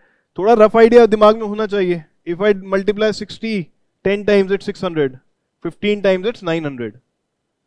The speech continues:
So ये फास्ट होगी मल्टीप्ल-, कैलकुलेशन ऐसे माइंड में। You cannot be checking nine से करूँ, टेन से करूँ, इलेवन से करूँ, ट्वेल्व से करूँ। Yes, you have to come to that point where you can think on the fly quickly।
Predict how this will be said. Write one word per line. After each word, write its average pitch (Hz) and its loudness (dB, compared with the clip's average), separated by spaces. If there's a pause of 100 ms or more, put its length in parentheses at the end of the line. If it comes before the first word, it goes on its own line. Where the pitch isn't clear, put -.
(300)
So 180 -2
ये 208 6
फास्ट 202 2
होगी 196 -4
मल्टीप्ल-, 185 -4
कैलकुलेशन 175 -2
ऐसे 165 -8
माइंड 135 -10
में। 113 -18 (1000)
You 156 -4
cannot 196 -4
be 226 -6
checking 196 -2 (220)
nine 175 -2
से 190 0
करूँ, 180 -2
टेन 165 -2
से 165 -4
करूँ, 165 0
इलेवन 151 2
से 160 -6
करूँ, 151 -8
ट्वेल्व 143 -6
से 135 -8
करूँ। 120 -10 (1800)
Yes, 156 -2 (460)
you 147 -2
have 160 4
to 233 -8 (760)
come 190 0
to 233 -4
that 220 2
point 202 -4
where 202 2
you 202 -2
can 226 -4
think 220 -2 (540)
on 170 -10
the 196 -4
fly 185 0
quickly। 143 -8